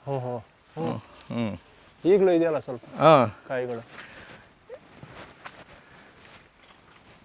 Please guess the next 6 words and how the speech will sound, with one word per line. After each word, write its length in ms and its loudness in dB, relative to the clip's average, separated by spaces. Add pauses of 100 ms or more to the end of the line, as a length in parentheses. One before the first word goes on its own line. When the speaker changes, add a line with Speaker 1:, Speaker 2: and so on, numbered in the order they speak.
(280)
Speaker 1:
ಇದು 240 2
ಯಾವ 180 6
ಸೀಸನಲ್ಲಿ 360 4
ಬಿಡುತ್ತೆ 280 2
ಇದು? 100 0 (480)
Speaker 2:
ಅದೇ, 280 10